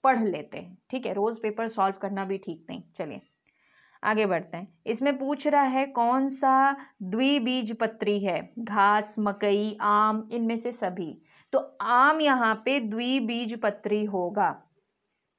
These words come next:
ठीक है? ये द्विबीजपत्री क्या होते हैं, डाइकोटिलीडॉन क्या होते हैं? चना मान लीजिए उसको आपने भिगो दिया, ठीक है?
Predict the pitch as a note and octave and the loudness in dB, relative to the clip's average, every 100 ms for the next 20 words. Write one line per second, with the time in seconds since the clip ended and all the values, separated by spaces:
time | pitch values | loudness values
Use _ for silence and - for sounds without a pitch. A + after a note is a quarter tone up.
0 | _ _ _ _ - A3 B3+ C4 - - | _ _ _ _ -8 -2 -2 -2 -6 -4
1 | C#4+ A3 B3 C4 B3+ C4 C4 B3+ B3 A#3+ | -4 -2 -2 0 0 -2 -4 -2 -2 -2
2 | B3 A#3 A#3 G#3+ G#3 G#3 G#3 F#3+ G3 G#3 | -6 -2 0 2 0 0 -2 0 2 2
3 | A#3+ A3 G#3 G3+ G#3+ G3+ G3 G3+ G3 G3 | 0 0 -2 0 -4 -4 -2 -2 -2 -4
4 | G3 F#3 F#3 F#3+ F#3+ A3 G#3+ G#3 G3+ G3+ | -4 -4 -6 -10 -4 -2 0 0 -2 -2
5 | G#3 A#3+ - A#3+ A3 A3+ G#3 G3+ G3+ - | -4 -8 -2 -2 -2 -4 -4 -2 -2 -2
6 | D3+ C#3+ - _ _ _ _ _ _ - | -8 -8 -10 _ _ _ _ _ _ -8
7 | A#3+ A#3 B3+ C4 | -6 0 -2 -2